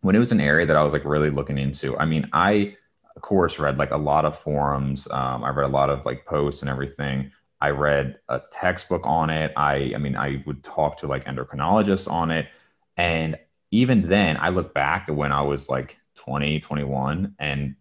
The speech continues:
like, pretty highly informed. And there was still a lot I didn't know. Um,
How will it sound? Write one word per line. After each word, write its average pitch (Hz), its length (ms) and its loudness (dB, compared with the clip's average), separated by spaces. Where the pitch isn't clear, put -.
like, 82 220 -2
pretty - 180 0
highly 85 400 4
informed. 78 580 -2
And 110 120 4
there 117 120 6
was 110 160 2
still 107 720 2
a 82 80 2
lot 78 400 2
I 85 120 -2
didn't 78 280 0
know. 73 360 -4
Um, 71 600 0